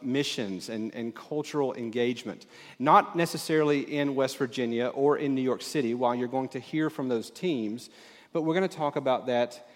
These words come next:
going forward right here where God has placed us. And so th-, that's what you're gonna hear over the next two weeks, uh, discipleship and missions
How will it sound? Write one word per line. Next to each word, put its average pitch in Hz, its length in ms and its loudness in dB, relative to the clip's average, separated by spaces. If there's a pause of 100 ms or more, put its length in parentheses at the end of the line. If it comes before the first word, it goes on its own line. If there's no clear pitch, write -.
(200)
going 131 260 2
forward 127 540 0
right 120 420 -2
here 120 180 -2
where 113 140 -2
God 110 320 2
has 107 100 -4
placed - 520 -4
us. - 440 -6 (320)
And 131 140 -6
so 131 300 2 (160)
th-, 139 240 0
that's 147 380 2
what 156 200 2
you're 156 120 4
gonna 147 120 6
hear 147 220 6
over 135 80 6
the 131 40 4
next 131 220 -2
two 151 160 -2
weeks, 135 380 0 (320)
uh, 104 80 -2
discipleship 156 840 2 (220)
and 135 440 2
missions 131 680 0